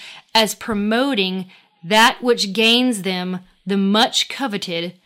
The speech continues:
social media approval. For kids nowadays, one of the most terrifying things that can happen to them is cancellation or social media shame. To be drugged through,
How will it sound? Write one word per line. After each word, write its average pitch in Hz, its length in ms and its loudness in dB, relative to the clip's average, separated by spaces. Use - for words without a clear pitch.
social 196 680 -4
media 180 500 -2
approval. 180 540 -8
For 226 160 -4
kids 247 360 0
nowadays, 285 680 2
one 202 120 0
of 226 60 2
the 254 60 2
most 240 260 0
terrifying 226 580 2
things 214 300 -2
that 202 140 -2
can 175 100 -8
happen 180 360 -4
to 240 80 -2
them 269 360 -2
is 220 520 2
cancellation 247 960 0
or 202 120 -6
social 196 340 -6
media 180 300 -6
shame. - 360 -6
To 233 120 -2
be 214 320 0
drugged 220 480 0
through, 208 540 0